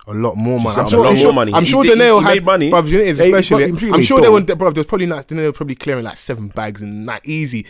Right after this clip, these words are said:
Speaker 1: And some of them might have been cash, so I don't know about,
Speaker 2: But
Speaker 1: I don't
Speaker 2: you
Speaker 1: know
Speaker 2: know, do you know,
Speaker 1: the
Speaker 2: do you know,
Speaker 1: law of
Speaker 3: Can we
Speaker 1: the tax,
Speaker 3: call him, can,
Speaker 1: man.
Speaker 3: can we call him the king of U K Funky?
Speaker 1: Yes, hands down.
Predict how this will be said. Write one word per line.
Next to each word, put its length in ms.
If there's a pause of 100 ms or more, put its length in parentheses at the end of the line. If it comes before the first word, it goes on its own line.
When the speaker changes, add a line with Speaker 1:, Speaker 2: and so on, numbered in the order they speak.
(120)
Speaker 1:
And 100
some 100
of 40
them 80
might 60
have 100
been 140
cash, 380
so 200
I 60
don't 100
know 60
about, 160
Speaker 2:
But 60
Speaker 1:
I 20
don't 80
Speaker 2:
you 60
Speaker 1:
know 60
Speaker 2:
know, 80
do 80
you 40
know, 60
Speaker 1:
the 60
Speaker 2:
do 120
you 60
know, 100
Speaker 1:
law 0
of 80
Speaker 3:
Can 0
we 80
Speaker 1:
the 60
tax, 120
Speaker 3:
call 80
him, 20
can, 40
Speaker 1:
man. 160
Speaker 3:
can 80
we 60
call 180
him 100
the 60
king 200
of 60
U 120
K 140
Funky? 400
Speaker 1:
Yes, 600 (340)
hands 300
down. 460